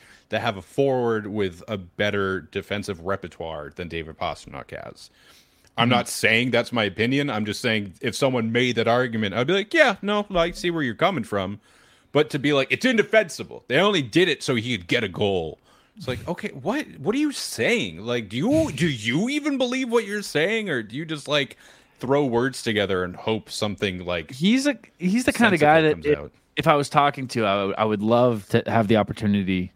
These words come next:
Speaker 2: to say, like, I, sum up in one sentence what your take is here.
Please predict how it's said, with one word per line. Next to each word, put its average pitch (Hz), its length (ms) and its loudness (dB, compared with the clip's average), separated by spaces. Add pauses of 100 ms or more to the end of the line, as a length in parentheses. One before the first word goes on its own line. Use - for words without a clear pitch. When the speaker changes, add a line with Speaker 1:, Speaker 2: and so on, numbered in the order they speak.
(120)
Speaker 2:
to 107 100 -4
say, 104 180 2
like, 98 300 2
I, 113 120 -4 (1200)
sum 190 400 4
up 170 180 2
in 131 160 2
one 120 220 4
sentence 98 640 -4
what 98 260 -2
your 87 160 -6
take 78 300 -12
is 76 180 -16
here. 71 240 -18